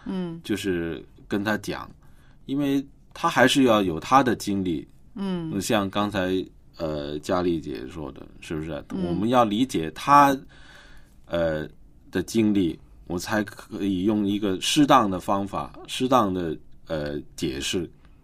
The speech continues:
Speaker 2: 告诉他。
Speaker 1: 嗯。
Speaker 2: 因为只是靠我自己的理解，我相信他可能不会明白，如果我这，直-，直接这么跟他说的话。
Speaker 1: 对，刚刚，呃，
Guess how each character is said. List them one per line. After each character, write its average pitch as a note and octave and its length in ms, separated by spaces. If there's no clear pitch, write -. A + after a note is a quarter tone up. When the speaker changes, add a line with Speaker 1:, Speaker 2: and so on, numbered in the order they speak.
Speaker 2:
告 - 220
诉 F3 160
他。 D#3+ 160
Speaker 1:
嗯。 - 100
Speaker 2:
因 A#2 100
为 A#2 120
只 F#2 160
是 C#3+ 320
靠 D3 180
我 F2 240
自 E3+ 240
己 G2 160
的 F#2 100
理 F#2+ 220
解， D#2 340
我 D2+ 100
相 G#2+ 180
信 G#2+ 140
他 A2 160
可 - 140
能 D#2+ 140
不 F#2 140
会 D#2 400
明 D#2 340
白， D#2+ 240
如 F#2 100
果 F#2 100
我 C#2 220
这， F2 180
直-， D#2 140
直 F2+ 180
接 G#2+ 240
这 G2+ 80
么 D#2 140
跟 D#2+ 160
他 D#2 140
说 C#2 320
的 C2 80
话。 - 200
Speaker 1:
对， E3 300
刚 F4 160
刚， E4 420
呃， D#3+ 340